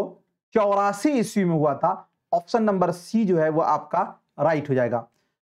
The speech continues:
अगला क्वेश्चन है नौ नंबर में, मुलाकात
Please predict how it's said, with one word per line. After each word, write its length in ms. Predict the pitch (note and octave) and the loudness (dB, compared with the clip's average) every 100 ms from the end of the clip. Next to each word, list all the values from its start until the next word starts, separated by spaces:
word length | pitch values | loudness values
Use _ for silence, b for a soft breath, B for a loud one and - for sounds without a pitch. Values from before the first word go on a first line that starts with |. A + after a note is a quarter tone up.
| _ | _
अगला 240 | G#3 B3+ D4+ | -4 0 0
क्वेश्चन 360 | D4+ C4 D4+ D4 | 0 -2 0 0
है 80 | |
नौ 220 | C4 A#3 C4 | 0 0 0
नंबर 300 | A#3 F3 C#3+ | 0 0 0
में, 240 | D#3 F#3+ - _ _ _ | -2 -4 -12 _ _ _
मुलाकात 880 | D#3+ E3+ G#3+ A3+ A3+ - A#3 G3+ - | -2 2 2 0 0 2 2 0 -4